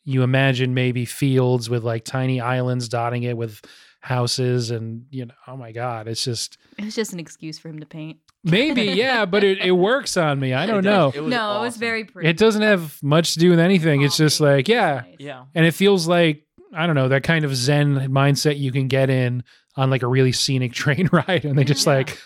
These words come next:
Speaker 1: all of a sudden they just give you that. It's so
Speaker 3: I think
Speaker 1: good.
Speaker 3: I like, too, 'cause they, when they arrive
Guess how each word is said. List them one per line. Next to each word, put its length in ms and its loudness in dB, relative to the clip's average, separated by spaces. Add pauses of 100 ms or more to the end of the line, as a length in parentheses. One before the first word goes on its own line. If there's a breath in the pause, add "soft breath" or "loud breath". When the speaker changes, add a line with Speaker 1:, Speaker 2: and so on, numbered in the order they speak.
(120)
Speaker 1:
all 140 2
of 60 0
a 40 0
sudden 240 0
they 80 0
just 180 0
give 180 0
you 140 0
that. 360 -2
It's 160 -8
so 100 -6
Speaker 3:
I 40 -2
think 80 -2
Speaker 1:
good. 240 0
Speaker 3:
I 20 -12
like, 240 -6
too, 220 -2
'cause 220 -4
they, 140 2
when 160 -2
they 120 0
arrive 440 0